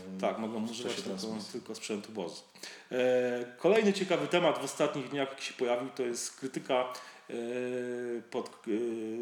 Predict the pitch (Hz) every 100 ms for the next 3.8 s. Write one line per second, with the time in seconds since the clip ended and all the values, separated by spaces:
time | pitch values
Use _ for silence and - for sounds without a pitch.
0 | 117 104 131 131 135 123 120 123 113 110
1 | 104 - 123 104 - 110 123 117 - 117
2 | 117 110 107 110 - 117 117 101 107 135
3 | - - - - - 113 113 110